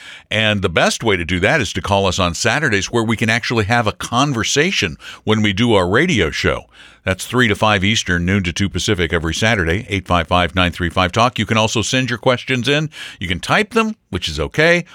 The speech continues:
or you can speak them at talking real money dot com. And a lot of you are getting used to speaking them.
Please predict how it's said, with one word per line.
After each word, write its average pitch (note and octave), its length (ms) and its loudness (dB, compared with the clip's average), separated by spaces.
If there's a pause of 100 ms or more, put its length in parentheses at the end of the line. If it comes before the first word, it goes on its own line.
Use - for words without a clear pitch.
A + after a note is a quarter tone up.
(160)
or B2 100 2
you B2 60 2
can C3 140 -4
speak - 460 -4
them D#2+ 240 -2 (500)
at F2 180 -2
talking F2+ 420 0
real G2 200 4
money G2+ 240 2
dot G#2 280 0
com. C3 400 2
And G2 360 -2 (320)
a F#2 140 2
lot G#2 480 4
of A2 140 0
you - 260 -8 (560)
are E2 160 2
getting C#3 380 0
used D#2 380 -4
to C3+ 100 -2
speaking F3 720 -2
them. - 240 -8